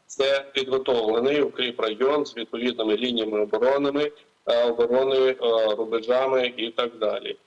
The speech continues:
Окрім всього іншого, навколо Часового Яру є чотири села,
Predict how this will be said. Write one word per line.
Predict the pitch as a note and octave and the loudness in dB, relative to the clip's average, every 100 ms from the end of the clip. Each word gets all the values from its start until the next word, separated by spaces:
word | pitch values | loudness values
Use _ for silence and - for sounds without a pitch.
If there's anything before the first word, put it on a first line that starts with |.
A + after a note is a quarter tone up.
| _ _ - | _ _ -10
Окрім | - E3 | -4 -2
всього | G3 G#3 F3 F3 | 0 -2 0 0
іншого, | C#3+ D3+ D3 - D3+ | 2 0 -2 0 2
навколо | C#3 B2+ - D3 D#3+ | 2 -2 0 0 0
Часового | D3+ D3 - D3+ D3 | 0 -2 0 0 0
Яру | B2+ A2+ G#2+ G#2+ | 2 2 2 -2
є | A2 C3+ F3+ | -2 -2 -2
чотири | F3 C3 - C3 C3+ | -2 -4 0 0 0
села, | B2 B2 A2+ A2 G#2+ | -2 -2 0 0 -2